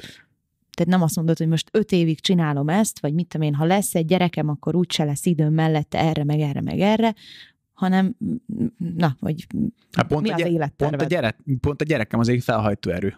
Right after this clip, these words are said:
Speaker 1: Mhm.
Speaker 2: aki miatt szeretném ezt folytatni. Hát én azt szeretném, hogy ő egy normális országban nőjön föl, és nem rettegésben, hanem abba, hogy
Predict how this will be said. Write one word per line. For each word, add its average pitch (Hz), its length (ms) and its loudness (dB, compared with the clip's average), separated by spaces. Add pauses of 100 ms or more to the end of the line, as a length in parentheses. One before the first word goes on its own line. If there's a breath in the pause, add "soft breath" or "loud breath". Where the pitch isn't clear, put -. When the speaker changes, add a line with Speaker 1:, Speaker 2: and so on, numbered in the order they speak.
Speaker 1:
Mhm. 202 140 2
Speaker 2:
aki 220 140 2
miatt 123 260 2
szeretném 120 420 0
ezt 113 140 0
folytatni. 104 600 -4
Hát - 220 -8
én 117 80 0
azt 113 120 0
szeretném, 123 360 0
hogy 120 180 0
ő 123 60 4
egy 120 200 0 (240 loud breath)
normális 117 420 2
országban 117 420 2
nőjön 113 280 4
föl, 123 220 0
és 117 100 2
nem 113 160 0
rettegésben, 107 640 0
hanem 113 200 2
abba, 101 220 2
hogy 113 280 2